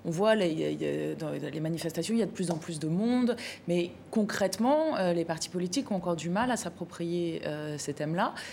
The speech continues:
Euh, qu'est-ce que vous en pensez ? Est-ce que, en gros, tant que ce sujet n'est pas politique, euh, et reste, euh, sociétal, voire même un peu intime, il va avoir du mal à vraiment, euh, imprimer dans l'opinion publique ?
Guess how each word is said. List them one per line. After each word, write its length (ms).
Euh, 340
qu'est-ce 160
que 60
vous 180
en 100
pensez ? 320
Est-ce 240
que, 340
en 100
gros, 200
tant 160
que 60
ce 120
sujet 360
n'est 220
pas 140
politique, 680
euh, 160
et 100
reste, 380
euh, 580
sociétal, 720
voire 260
même 400
un 120
peu 180
intime, 420
il 100
va 80
avoir 200
du 160
mal 160
à 80
vraiment, 680
euh, 340
imprimer 680
dans 120
l'opinion 280
publique ? 460